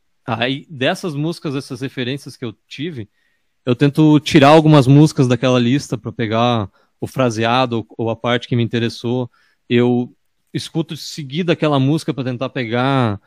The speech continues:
sei lá, dar uma referência numa hora da minha mixagem de uma coisa que eu criei.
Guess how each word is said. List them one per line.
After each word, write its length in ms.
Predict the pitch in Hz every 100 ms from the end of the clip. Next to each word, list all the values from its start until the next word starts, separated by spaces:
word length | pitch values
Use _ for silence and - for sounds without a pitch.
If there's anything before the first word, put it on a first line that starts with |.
| _ _ _ _
sei 180 | - 127
lá, 200 | 127 135
dar 140 | 123
uma 580 | 131 135 131 123 117 107
referência 480 | 123 127 131 135 139
numa 140 | 135 131
hora 120 | 131
da 60 | 135
minha 180 | 131
mixagem 580 | 127 127 - 127 127 131
de 80 | 120
uma 140 | 120
coisa 260 | - 117 117
que 60 | 120
eu 80 |
criei. 440 | - 110 107 120